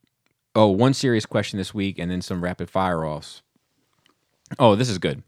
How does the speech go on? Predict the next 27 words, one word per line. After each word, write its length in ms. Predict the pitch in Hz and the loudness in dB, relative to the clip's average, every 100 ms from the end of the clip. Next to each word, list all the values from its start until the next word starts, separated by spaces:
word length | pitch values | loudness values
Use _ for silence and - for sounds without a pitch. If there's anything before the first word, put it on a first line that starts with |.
| - | -8
This 140 | 101 | -6
is 60 | 95 | -4
from 160 | 92 | -4
James 300 | 85 87 82 | -2 -2 -2
G. 260 | - 78 78 _ _ - - - _ - | -6 -8 -10 _ _ -20 -20 -20 _ -6
So 100 | 101 | -4
he 80 | |
said, 340 | 98 104 95 90 | -2 0 0 -2
uh, 280 | 92 90 90 82 - | -4 -2 -2 -4 -6
what, 360 | 104 127 - _ _ _ _ _ _ _ - | 0 2 0 _ _ _ _ _ _ _ -8
uh, 340 | 101 92 90 87 | -6 -4 -4 -6
let's 360 | 85 71 - | -8 -10 -12
see, 160 | - 73 | -10 -10
listening 360 | 95 117 - 120 | -4 -4 -2 -4
to 100 | 120 | -2
you 80 | 113 | -2
talk 260 | 117 104 | 0 -2
about 260 | 104 101 95 | -2 -2 -2
video 180 | 95 98 | -2 -4
game 180 | 92 92 | -4 -6
characters 380 | 101 90 92 90 | -4 -6 -6 -6
you 80 | 87 | -6
liked, 220 | 85 82 | -6 -6
I 60 | |
got 180 | 80 85 | -6 -8
thinking, 340 | 95 90 85 80 | -8 -10 -10 -10
if 120 | 85 | -12